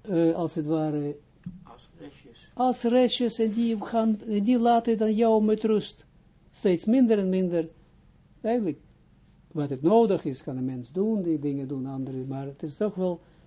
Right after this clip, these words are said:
Speaker 1: en daarmee, alleen daarmee kom-, komt de mens tot sereniteit. Stap voor stap, natuurlijk moet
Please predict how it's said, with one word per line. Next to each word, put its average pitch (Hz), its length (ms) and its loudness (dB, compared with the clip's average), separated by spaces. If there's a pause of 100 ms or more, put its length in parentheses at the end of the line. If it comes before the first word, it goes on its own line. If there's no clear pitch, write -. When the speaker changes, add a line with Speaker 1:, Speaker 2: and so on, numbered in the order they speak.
(560)
Speaker 1:
en 147 200 -4
daarmee, 226 420 2
alleen 220 260 2
daarmee 214 380 0
kom-, 190 320 -4
komt 185 240 -2
de 151 60 2
mens 180 300 -4
tot 175 240 -6 (220)
sereniteit. 131 800 -4 (1700)
Stap 247 340 -2
voor 147 160 -8
stap, 220 400 0 (1080)
natuurlijk 175 500 -4
moet 139 240 -4